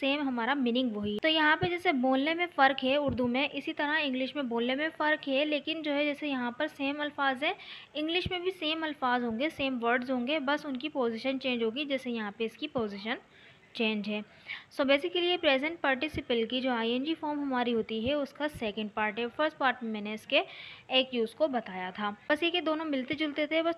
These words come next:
थोड़ा सा इसमें difference है। तो क्या difference है, चलें देखते हैं। क्या है कि मैंने एक train को जलते हुए देखा, यानी कोई काम करते हुए किसी ने देखा, जैसे कि मैंने तुम्हें वहाँ से जाते हुए देखा, मैंने उसे चोर-, अ, चोरी करते हुए पकड़ा, इस तरह का sense हो,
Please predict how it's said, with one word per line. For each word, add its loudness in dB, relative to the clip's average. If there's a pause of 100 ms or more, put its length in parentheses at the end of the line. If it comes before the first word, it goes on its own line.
(100)
थोड़ा 4
सा -2
इसमें -4
difference -2
है। 0 (560)
तो 4
क्या 8
difference 0
है, -12
चलें 2
देखते -8
हैं। -8
क्या 2
है 2 (520)
कि 6
मैंने 4
एक -6 (120)
train 0
को 0
जलते 2
हुए 4
देखा, -2
यानी 0
कोई 0
काम 0
करते -2
हुए 0
किसी -6
ने -4
देखा, -4
जैसे -6
कि -6
मैंने -2
तुम्हें -4 (400)
वहाँ 4
से -2
जाते 2
हुए 2
देखा, -2
मैंने 0
उसे -2
चोर-, 0
अ, 0
चोरी 0
करते -4
हुए 2
पकड़ा, 0 (340)
इस -2
तरह 2
का -2
sense -6
हो, -4